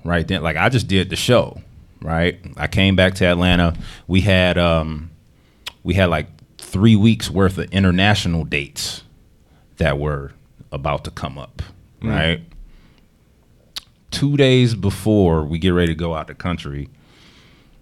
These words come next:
Speaker 1: this is when the bullshit started happening. Like, the road manager, J P, uh, Keisha Knight Pulliam's brother, uh, he's like, um, "I wasn't able to get your work visa."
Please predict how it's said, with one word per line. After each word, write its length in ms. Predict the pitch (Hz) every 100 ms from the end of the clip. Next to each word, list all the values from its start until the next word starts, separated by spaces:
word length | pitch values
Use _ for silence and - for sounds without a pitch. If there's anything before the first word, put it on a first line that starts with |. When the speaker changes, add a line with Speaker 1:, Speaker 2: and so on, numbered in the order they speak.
| - -
Speaker 1:
this 140 | 85 87
is 60 | 82
when 440 | 85 80 76 73 - -
the 80 |
bullshit 520 | - 78 76 - 69 -
started 340 | - 67 65
happening. 400 | 69 65 67 62
Like, 160 | 65 65
the 140 | 69
road 400 | 64 64 82 82
manager, 540 | 78 78 76 73 73 71 -
J 260 | 76 80 80
P, 440 | - 76 73 76 - - - - _ -
uh, 340 | 76 73 73 -
Keisha 300 | - 85 78
Knight 240 | 78 73
Pulliam's 640 | - 82 76 76 76 - - -
brother, 480 | 76 73 71 69 82 - _ - - - - - - -
uh, 460 | 76 73 65 52 50 - - - _ _ -
he's 280 | - 78 73
like, 420 | 73 71 - - - _ _ _ _ -
um, 1200 | 76 76 76 76 76 76 73 73 73 78 80 82 -
"I 100 | 80
wasn't 640 | 80 85 90 82 85 82 82
able 540 | 85 85 82 80 80
to 460 | - - 73 73 73
get 320 | 73 80 76
your 400 | 78 78 78 73
work 340 | 69 80 82
visa." 600 | 82 76 73 71 73 73